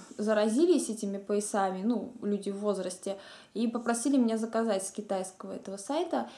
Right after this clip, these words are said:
И вот тоже переходник в машину. Вот две вещи, я думаю, что они пришли, обе, <laughs> я надеюсь, иначе ещё одной войны с китайцами я не, просто,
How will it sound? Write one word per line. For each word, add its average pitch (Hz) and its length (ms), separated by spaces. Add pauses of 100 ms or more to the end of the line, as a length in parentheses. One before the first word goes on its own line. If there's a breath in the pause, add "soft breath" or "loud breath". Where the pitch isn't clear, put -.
(220 loud breath)
И 285 160
вот 262 160
тоже 247 200
переходник 233 600
в - 40
машину. 196 500
Вот 220 180
две 262 260
вещи, 349 340
я 240 120
думаю, 254 300
что 240 160
они 233 300 (180)
пришли, 240 1000 (180)
обе, 214 420
<laughs> - 80
я 220 100
надеюсь, 254 600
иначе 233 300
ещё 247 240
одной 269 220
войны 240 340
с - 140
китайцами 233 480
я 214 120
не, 220 120
просто, 214 480